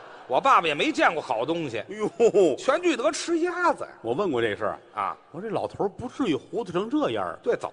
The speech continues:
Speaker 1: 么了这是？
Speaker 2: 因为他父亲是老北京嘛。
Speaker 1: 对呀。
Speaker 2: 沾老北京老字号，你问，你必须问他父亲。
Speaker 1: 都知道。
Speaker 2: 你包括我到北京来洗澡，都是他爸爸教会了我。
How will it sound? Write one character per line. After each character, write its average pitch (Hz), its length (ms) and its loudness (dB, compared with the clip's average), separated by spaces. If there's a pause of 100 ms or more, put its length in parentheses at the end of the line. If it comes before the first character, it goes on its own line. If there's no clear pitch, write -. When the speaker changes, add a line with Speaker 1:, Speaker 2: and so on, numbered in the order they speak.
Speaker 1:
么 - 80 -20
了 131 140 -4
这 247 80 -6
是？ 339 60 -2
Speaker 2:
因 403 40 -2
为 - 40 -6
他 208 80 -4
父 196 180 -2
亲 139 80 -6
是 123 80 -2
老 117 100 2
北 160 160 -2
京 147 160 -4
嘛。 135 140 -6 (180)
Speaker 1:
对 135 140 -4
呀。 107 220 -6
Speaker 2:
沾 214 160 2
老 208 160 2
北 165 120 -2
京 185 160 0
老 117 240 0
字 233 300 -2
号， 110 340 -2
你 107 220 -10
问， 202 240 2 (220)
你 92 80 -16 (120)
必 139 120 -6
须 196 160 -10
问 185 160 -4
他 123 100 -6
父 117 180 -10
亲。 - 120 -14 (260)
Speaker 1:
都 151 100 -4
知 120 220 -6
道。 - 80 -14
Speaker 2:
你 107 80 -6
包 233 160 0
括 233 100 -4
我 131 80 0
到 202 140 2
北 110 180 -4
京 208 140 -8
来 214 180 -2
洗 - 300 -6
澡， 117 400 -2
都 196 60 -2
是 160 80 -2
他 143 80 -4
爸 139 160 2
爸 104 40 -8
教 120 160 0
会 104 200 -2
了 87 80 -8
我。 78 100 -12